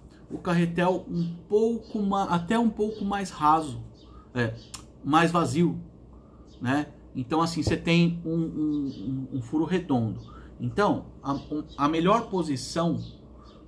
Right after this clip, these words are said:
né, de saída pra ter menos atrito é reto. A partir do momento que você começa a ter um, um, uma perda, né, de, de linha, que ele não fica no que a gente ch-, chama ideal, né?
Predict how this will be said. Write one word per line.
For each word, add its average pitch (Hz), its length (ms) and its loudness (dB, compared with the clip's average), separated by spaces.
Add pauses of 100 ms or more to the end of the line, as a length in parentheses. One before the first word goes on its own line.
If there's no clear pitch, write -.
(100)
né, 127 160 -2
de 127 140 -4
saída 139 420 -2
pra - 120 -2
ter 156 140 0
menos 160 280 0
atrito 156 360 -4
é 277 60 0
reto. 160 440 -4 (840)
A 165 100 -4
partir 190 300 2
do 226 80 -4
momento 202 320 -2
que - 60 -10
você 180 100 -4
começa 175 360 0
a 135 40 -2
ter 131 340 -4 (200)
um, 139 140 -2 (140)
um, 120 420 -2 (180)
uma 123 160 -2
perda, 123 560 -2 (400)
né, 131 140 0
de, 120 180 -4
de 113 180 0
linha, 135 460 2 (420)
que - 160 -8
ele 135 120 2
não 190 160 2
fica 180 380 -6
no 120 160 0
que - 80 -6
a 123 40 -2
gente 135 220 -2
ch-, - 340 -10 (240)
chama 127 420 -2
ideal, 156 720 2 (380)
né? 165 300 -2